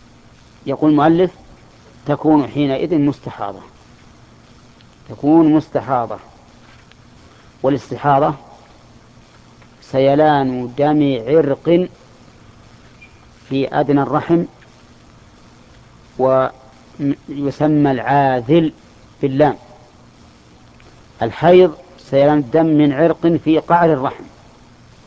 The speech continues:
يسمى العاذر بالراء. لكن هذا دم عرق في إيش؟ في أدنى الرحم،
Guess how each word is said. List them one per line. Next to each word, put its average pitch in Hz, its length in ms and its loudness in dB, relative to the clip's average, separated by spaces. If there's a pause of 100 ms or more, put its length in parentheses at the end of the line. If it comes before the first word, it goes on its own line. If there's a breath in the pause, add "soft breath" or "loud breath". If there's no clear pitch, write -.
(120)
يسمى 139 340 -4
العاذر 139 520 -2 (200)
بالراء. 123 360 -4 (1400 loud breath)
لكن 160 340 2
هذا 180 320 4 (960)
دم 151 300 0
عرق 160 240 2 (1120)
في 127 320 -8 (1400)
إيش؟ 156 280 0 (1040)
في 143 200 0
أدنى 147 180 2
الرحم، 170 440 2